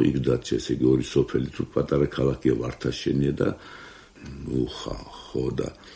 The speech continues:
ერთი სოფელი კიდე აქ, აი აქ ბებია ჩემი და ბაბუა იყო დიდი განათლებული სწავლულები, პედაგოგები, მე აქ ქართული სკოლა ჩამოაყალიბეს კახეთში,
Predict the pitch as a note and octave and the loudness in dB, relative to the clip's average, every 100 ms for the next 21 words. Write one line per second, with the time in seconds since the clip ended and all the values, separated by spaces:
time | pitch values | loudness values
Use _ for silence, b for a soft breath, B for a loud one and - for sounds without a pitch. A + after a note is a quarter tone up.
0 | b b - D2+ D2+ - - F2 G2 - | b b -2 4 4 4 2 4 4 6
1 | B2+ B2 B1+ B1+ - - - - - - | 6 6 4 0 -6 -8 -6 -2 6 6
2 | - - A#2+ - - b b b b - | 4 2 0 0 -6 b b b b 4
3 | D2+ C#2+ C#2+ - C2+ C2+ C#2+ C2+ C2 C2+ | 6 8 6 6 4 4 4 4 6 4
4 | C2 C#2+ C#2 - - - - - - C2 | 4 2 0 -4 -10 -8 -8 -10 -4 0
5 | C2 B1+ - B1 B1 B1+ - - - B1+ | 0 -2 -2 0 0 -2 -4 -6 -2 2
6 | B1+ C2 B1+ B1 - - B B B B | 2 2 2 0 -2 -4 B B B B
7 | - - D2 C2 C2 B1+ B1+ C2 B1+ B1+ | -20 -4 0 2 2 2 4 4 4 2
8 | C2+ C2+ C2 - C2+ - C2 - C#2+ C2 | 2 2 2 -2 -6 0 -2 0 0 0
9 | C2 C2 C2+ B1+ B1+ B1+ A#1+ - - - | -2 0 0 0 0 2 2 0 -6 -12
10 | - - _ _ _ _ - - - C2 | -16 -20 _ _ _ _ -20 -20 -10 -8
11 | - - - | -8 -10 -12